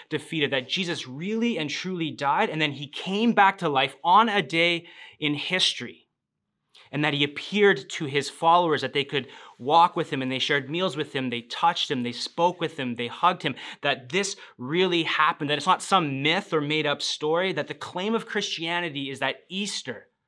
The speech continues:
actually happened. And that this Jesus that Luke tells us about, this Jesus that chooses to take a walk with his followers on the same day of his resurrection,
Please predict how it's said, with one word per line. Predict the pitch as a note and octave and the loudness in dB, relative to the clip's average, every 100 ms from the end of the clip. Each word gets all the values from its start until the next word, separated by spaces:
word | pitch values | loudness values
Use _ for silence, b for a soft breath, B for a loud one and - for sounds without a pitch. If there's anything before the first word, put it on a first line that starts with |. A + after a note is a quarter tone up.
| _ _ _ _ _ | _ _ _ _ _
actually | B2+ A#2+ - A#2 | -4 -2 -4 -4
happened. | B2 B2 - - _ _ _ _ _ _ _ _ _ _ - | 0 0 -2 -20 _ _ _ _ _ _ _ _ _ _ -8
And | C#3 | -2
that | C3 - | -2 0
this | E3+ E3 | 0 0
Jesus | B2 A#2+ D#3 D#3+ C#3+ C#3+ | -6 -4 -2 -2 -2 -2
that | C#3+ B2+ | 0 0
Luke | C3 B2 C3+ F3+ F#3 - - b b b | -2 -10 -4 -4 -4 -10 -20 b b b
tells | - - F#3 F3 | -8 0 0 0
us | F3 | -4
about, | D3 A#2+ B2 B2 - b b b _ _ - _ _ - | -4 0 0 0 -6 b b b _ _ -20 _ _ -4
this | D3+ - | -4 -2
Jesus | - D3+ G#3 F#3+ E3+ | -4 0 2 0 -2
that | D#3 C#3 | 0 0
chooses | - - F3+ G#3+ F#3 | 0 -2 -2 -2 -4
to | - | -10
take | C3+ E3+ E3+ | -10 -6 -2
a | D#3+ | 0
walk | C3+ D#3 D#3 D#3 | 2 6 4 4
with | C#3+ | -6
his | D3 C#3 | -6 -6
followers | - C#3+ D3 C#3 | 0 0 0 -4
on | C3 | -6
the | C3 | -6
same | - - F#3 G3+ | -6 -4 0 2
day | F#3 E3+ E3 | 4 4 2
of | D3 | 0
his | A2+ D3 B2+ | -4 -6 -2
resurrection, | C#3 B2+ C3 B2+ B2 - G#2+ | -2 -2 -2 -2 -2 -8 -14